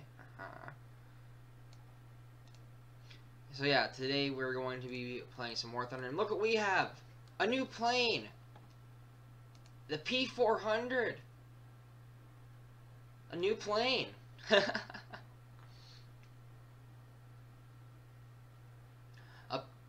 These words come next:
I, I'm gonna be do-, I'm gonna be grinding this plane out as well as, uh, just in general, so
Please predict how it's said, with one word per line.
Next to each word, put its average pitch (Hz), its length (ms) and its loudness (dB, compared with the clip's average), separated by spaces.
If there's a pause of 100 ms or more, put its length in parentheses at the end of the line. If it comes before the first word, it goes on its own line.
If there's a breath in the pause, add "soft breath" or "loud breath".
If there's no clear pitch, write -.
(140)
I, 127 120 4 (180)
I'm 156 140 0
gonna 220 160 6
be 208 180 0 (220)
do-, 151 100 -2 (260)
I'm 151 80 0
gonna 190 140 0
be 202 80 4
grinding 147 560 6
this 135 140 0
plane 139 280 0
out 135 140 4
as 123 160 0
well 123 240 4
as, 123 320 0
uh, 110 340 0
just 120 160 -4
in 123 140 -4
general, 120 300 0
so 117 300 0